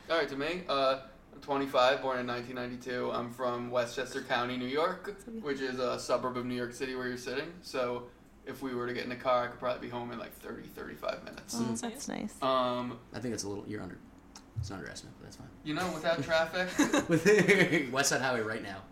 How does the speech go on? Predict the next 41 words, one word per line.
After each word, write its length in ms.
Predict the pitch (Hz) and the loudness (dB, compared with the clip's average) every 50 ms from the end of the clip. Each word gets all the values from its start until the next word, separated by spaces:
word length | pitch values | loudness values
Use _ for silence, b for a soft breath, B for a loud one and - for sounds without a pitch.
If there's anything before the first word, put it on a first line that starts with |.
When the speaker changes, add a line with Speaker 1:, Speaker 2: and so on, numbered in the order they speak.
| - | -8
Speaker 3:
Yeah. 100 | 202 196 | -6 -4
Speaker 4:
Good 120 | - 107 107 | -4 -4 -4
luck. 220 | 101 - - - - - - - - | -6 -6 -8 -10 -12 -12 -6 0 0
Speaker 3:
<laughs> 300 | 269 - 277 262 226 - | 2 2 2 0 -2 -2
Speaker 2:
Oh, 200 | - 113 101 - | -2 -2 -2 -4
God. 480 | - - 69 - 50 - - - - 107 | -2 -2 -2 -2 -2 -2 -4 -4 -2 -2
Speaker 1:
Uh, 220 | - 139 135 135 131 127 135 | 0 0 2 0 0 0 -4
you, 100 | 135 135 | -6 -4
the 120 | 131 135 | -4 -4
East 220 | 135 135 135 - - | -4 -4 -6 -6 -4
Side's 220 | 123 120 117 117 | -4 -4 -4 -4
a 40 | 120 | -6
little 160 | 120 117 117 | -6 -6 -6
bit 120 | 120 117 | -6 -6
better, 200 | - 123 117 117 | -4 -2 -2 -2
but 80 | 117 120 | -2 -2
that's 200 | 123 123 120 123 | -4 -6 -6 -6
neither 280 | 127 120 120 120 120 120 | -4 -4 -2 -2 -4 -4
here 160 | 120 120 120 | -4 -4 -4
nor 140 | 120 120 120 | -4 -6 -6
there. 160 | 120 123 123 | -6 -2 0
Speaker 4:
<laughs> 680 | 143 - - - 254 - 349 370 349 330 - 320 311 - | 0 0 2 2 4 8 8 8 10 10 10 10 10 10
Speaker 1:
But 120 | - 285 277 | 10 10 10
yeah, 220 | 285 143 135 135 | 10 10 10 8
I'm, 200 | 139 139 143 - | 8 6 4 4
I'm 140 | - 143 147 151 | 4 2 2 4
from 140 | 156 156 147 | 2 2 2
a 40 | 131 | 4
very 320 | 131 135 131 131 131 131 | 6 6 6 8 6 4
New 80 | 131 127 | 2 2
York 240 | 127 123 123 123 - | 2 2 2 0 0
family. 460 | 131 123 120 120 120 120 120 120 120 | 0 2 2 2 0 -2 -2 -2 -2
My 160 | 117 117 117 113 | -2 -2 -4 -4
parents 320 | - 123 120 120 117 120 | -2 -2 -2 -2 -4 -4
are 60 | 123 | -2
both 180 | 117 117 113 117 | -2 -2 -2 -2
from 80 | 120 120 | -4 -2
New 40 | 117 | -2
York 180 | 117 113 113 113 | 0 -2 -2 -2
City. 320 | - 120 120 117 120 120 - - - - - - - - | -2 -4 -2 -2 -4 -6 -8 -14 -20 -20 -20 -20 -10 -2
Um, 440 | - 127 120 117 117 117 113 117 113 | 0 2 2 4 2 2 0 -2 -4